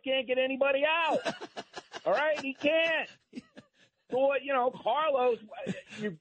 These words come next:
Speaker 1: you gotta say, "Look, Carlos, you were a great pitcher. We love you, but, you know, twelve-year-olds are hitting triples off you."
Speaker 2: <laughs> It's true.
Speaker 1: All right? You can't, you can't do it anymore.
Speaker 2: It's true.
Speaker 1: But the, the thing about these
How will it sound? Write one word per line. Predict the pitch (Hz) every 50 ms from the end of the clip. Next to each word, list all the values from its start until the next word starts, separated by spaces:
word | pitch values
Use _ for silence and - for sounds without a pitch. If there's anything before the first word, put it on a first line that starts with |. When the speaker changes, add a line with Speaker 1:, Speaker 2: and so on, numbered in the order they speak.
| - 143
Speaker 1:
you | 196 185 190
gotta | 196 196 202 220 247 262 240
say, | - 240 214 214
"Look, | 202 202 196 _
Carlos, | - 220 208 208 208 214 214 196 -
you | - 185
were | 165 160 160 160
a | 147
great | 147 202 202 196 190 -
pitcher. | 208 202 190 - 185 190 185
We | 175 160
love | 151 180 202 214 202 196
you, | 185 175 180 180 180 185
but, | 170 170 175 - _ _ _ _ _ _ _ _ _ _ -
you | 202 220 220
know, | 202 196 190 190 190 - _ _ - -
twelve-year-olds | 190 233 240 269 302 294 254 240 233 214 202 190 180 175 175 180 185 185 160
are | 202 196
hitting | 190 226 - - 240
triples | - - - - - 294 247 220 -
off | 214 208 185 175 -
you." | 185 175 160 135 - _
Speaker 2:
<laughs> |
It's | - 165 - -
true. | - - 254 285
Speaker 1:
All | 294 170
right? | 202 262 262 254
You | 233 226
can't, | - - - - 254 285 262 262 247 _ -
you | 214 202 190 -
can't | 233 240 247 247 196
do | - 254 285 302
it | 277 247
anymore. | 226 196 180 175 160 151 156 147 127 117 -
Speaker 2:
It's | - _ - -
true. | - 220 208 185 123 - -
Speaker 1:
But | 202 190 -
the, | 226 208 185 160 _ _ -
the | - 190 - -
thing | 294 320 320 285
about | 247 214 233 233 214 -
these | - 214 190